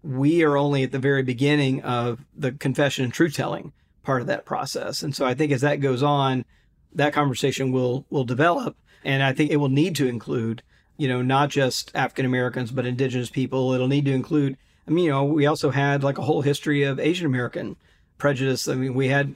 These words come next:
an act that was just explicitly called in the nineteen twenties the Chinese Exclusion Act, for goodness sake. So, you know, we'll need to reckon, I think, with all of that history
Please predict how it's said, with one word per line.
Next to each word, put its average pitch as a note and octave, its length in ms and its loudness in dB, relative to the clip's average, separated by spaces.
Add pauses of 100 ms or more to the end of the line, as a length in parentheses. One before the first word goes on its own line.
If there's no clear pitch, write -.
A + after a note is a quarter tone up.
an C3+ 220 0
act D3 320 2
that D3 100 0
was C3 140 -2
just - 160 -6
explicitly - 540 -2
called D3 380 0
in B2+ 180 0
the C#3 120 -2
nineteen C3 380 -2
twenties D#3 380 -2
the D3+ 100 -2
Chinese D3+ 520 0
Exclusion D3+ 560 -2
Act, - 300 -8 (380)
for C3+ 100 -6
goodness B2 300 -2
sake. C3 260 -4
So, B2+ 200 -2
you C3 120 2
know, C3 120 2
we'll E3+ 180 0
need F3+ 160 0
to E3+ 60 2
reckon, F#3+ 420 0
I C3 100 -6
think, - 220 -6
with C3+ 160 -4
all C3 140 0
of A#2+ 80 -4
that C3 160 -2
history B2+ 440 -2